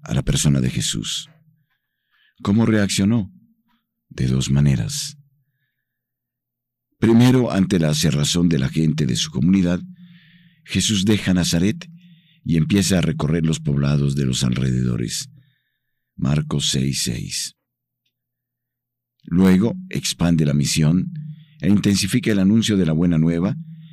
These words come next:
llamando a otras personas para implicarlas en esta labor.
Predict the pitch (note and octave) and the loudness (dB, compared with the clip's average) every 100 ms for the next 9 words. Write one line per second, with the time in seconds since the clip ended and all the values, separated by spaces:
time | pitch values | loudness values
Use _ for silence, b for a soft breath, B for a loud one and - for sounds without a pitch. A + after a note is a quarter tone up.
0 | B B D2 D#2+ F2 F2+ E2 E2+ D#2+ E2 | B B 0 2 2 2 2 0 0 -2
1 | - E2 D2 E2 E2 F2 - - B B | -2 -2 0 0 0 0 -4 -10 B B
2 | B C#2 E2+ E2 F2 D#2 D#2 C2+ C#2 - | B -4 -2 -2 -2 0 0 0 0 -2
3 | - - C#2+ C2 A1+ G#1+ A#1+ A1 - | -4 -2 -2 -2 -2 -2 -2 -4 -6